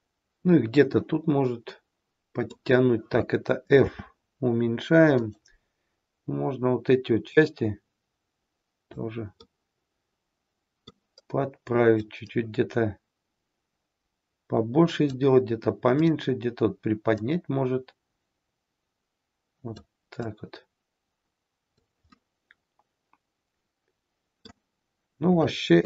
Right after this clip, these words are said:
орел. Орел. Надо вот эти пуговцы еще отсоединить, потому что они принадлежат именно вот к этой манишке. Так. Глаза присутствуют. Шапка.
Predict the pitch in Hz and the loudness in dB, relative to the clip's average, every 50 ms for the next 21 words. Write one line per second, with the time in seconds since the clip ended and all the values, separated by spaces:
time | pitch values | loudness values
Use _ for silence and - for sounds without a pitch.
0 | - - - 131 143 143 139 131 123 117 107 98 - - _ _ _ _ _ _ | 0 4 6 6 8 8 8 8 8 6 4 0 -4 -10 _ _ _ _ _ _
1 | _ _ _ _ _ - 120 127 131 135 127 120 123 123 135 131 131 131 131 - | _ _ _ _ _ 0 2 2 2 2 2 0 0 0 0 2 2 2 2 2
2 | 127 - 127 120 - - - 120 - - - 151 107 113 117 113 - - - 113 | -2 -4 -6 -10 -12 -12 -14 -16 -2 2 4 4 6 4 2 0 0 0 2 2
3 | 110 110 - - 117 117 117 - 139 120 - - - 127 127 127 123 151 175 190 | 2 2 0 -2 -2 -2 -2 -2 -4 -6 -6 2 4 4 4 4 4 2 2 4
4 | 196 185 - - 123 117 - 120 131 143 139 - - - - 117 127 131 127 - | 2 2 0 -2 -2 0 0 0 0 0 -2 -4 -6 -6 -4 -2 -2 -2 -4 -2
5 | 120 120 120 120 113 110 117 117 117 135 131 127 - - - _ _ _ _ _ | -2 0 0 0 0 0 0 0 2 4 2 2 2 -4 -20 _ _ _ _ _
6 | _ _ _ _ - 123 123 120 120 120 120 117 110 110 - - 127 127 127 - | _ _ _ _ -2 0 2 2 2 2 2 2 0 0 0 2 2 2 4 2
7 | 117 113 117 123 123 123 120 110 92 - - - 170 - _ _ _ _ _ _ | 2 2 2 2 2 2 2 0 0 -2 -6 -12 -16 -18 _ _ _ _ _ _
8 | _ _ _ _ _ _ _ _ _ _ _ _ _ _ _ _ _ - 151 131 | _ _ _ _ _ _ _ _ _ _ _ _ _ _ _ _ _ 2 4 4
9 | 110 - - - - - - - - - - _ _ _ _ _ _ _ _ _ | 4 2 -2 -8 -14 -14 -14 -14 -18 -20 -20 _ _ _ _ _ _ _ _ _
10 | _ _ - 110 120 127 131 127 123 123 123 117 110 - - 117 123 - - 190 | _ _ -4 0 4 4 4 4 2 2 0 0 0 0 0 0 0 2 2 0
11 | 180 185 - - 135 120 - - - 139 123 - - - - - - | 0 0 0 0 0 0 0 0 2 4 4 4 2 -4 -10 -10 -10